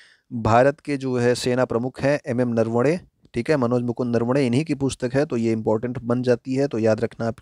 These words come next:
इसको जरूर, बांग्लादेश liberation at fifty years। ओके, भारतीय रेलवे मणिपुर में दुनिया का सबसे ऊंचा, ऊंचा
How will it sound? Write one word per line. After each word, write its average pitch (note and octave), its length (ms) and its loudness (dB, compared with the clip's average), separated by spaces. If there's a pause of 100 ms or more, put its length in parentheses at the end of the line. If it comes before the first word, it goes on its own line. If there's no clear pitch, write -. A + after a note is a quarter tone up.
(200)
इसको B2 220 -6
जरूर, C3 280 0 (540)
बांग्लादेश D3+ 580 2
liberation B2 560 0 (100)
at C3+ 260 2
fifty - 380 -6
years। G2+ 400 -4 (240)
ओके, F3 200 -2 (920)
भारतीय C#3 580 2
रेलवे D3+ 420 0
मणिपुर D3 520 -2
में D3 260 -2
दुनिया C3+ 360 0
का D3 180 4
सबसे C#3 480 -2
ऊंचा, B2+ 380 -2 (240)
ऊंचा C3 520 2